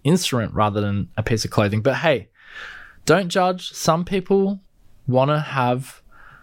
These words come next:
one of these eighty-eight, and I had to <laughs> mention it here on the podcast. What is Roland doing? Is it a quick cash grab? I don't know.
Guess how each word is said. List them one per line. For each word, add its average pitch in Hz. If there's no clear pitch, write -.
one 117
of 117
these 113
eighty-eight, 107
and 104
I 98
had 131
to -
<laughs> -
mention 117
it -
here 107
on 101
the 104
podcast. 98
What 170
is 185
Roland 156
doing? 185
Is 160
it 131
a 127
quick -
cash 160
grab? 165
I 208
don't 196
know. 123